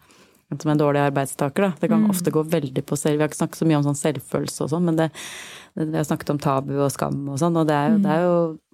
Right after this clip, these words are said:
Speaker 1: det er jo mange av disse tingene man kjenner på også når man er utladet. Og da er det ikke så lett å selge seg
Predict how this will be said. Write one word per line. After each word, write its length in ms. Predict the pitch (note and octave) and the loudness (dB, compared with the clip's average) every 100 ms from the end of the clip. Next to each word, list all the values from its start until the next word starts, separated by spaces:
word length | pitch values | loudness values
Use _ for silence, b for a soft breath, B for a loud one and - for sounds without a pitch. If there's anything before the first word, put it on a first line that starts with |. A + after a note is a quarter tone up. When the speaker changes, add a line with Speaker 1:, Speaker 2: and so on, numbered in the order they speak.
| - | -4
Speaker 1:
det 80 | D#3 | 2
er 40 | |
jo 60 | F#3+ | 4
mange 180 | E3+ | 2
av 80 | D3 | 2
disse 580 | D#3 D3 - C#3+ C3+ C3+ B2 _ _ | -2 -2 -2 -2 0 -2 -6 _ _
tingene 340 | F3+ C#3+ C3+ | -2 0 -2
man 140 | C#3+ C#3 | -4 -4
kjenner 300 | - C#3+ C#3 | -4 -4 -2
på 140 | - | -4
også 160 | C#3 D3+ | -4 -4
når 60 | C#3+ | -4
man 220 | D3 D3 | -4 -4
er 60 | C#3 | -6
utladet. 360 | C#3 D3 D3 F3+ _ - | -6 -8 -6 -10 _ -2
Og 60 | |
da 80 | F3 | -2
er 40 | |
det 60 | D#3+ | -2
ikke 160 | - F3+ | 0 0
så 20 | |
lett 280 | E3+ - - | 0 -6 -2
å 200 | D#3+ D#3+ | 2 2
selge 360 | - F3 D3 C#3+ | 0 -2 -2 -4
seg 180 | - | -6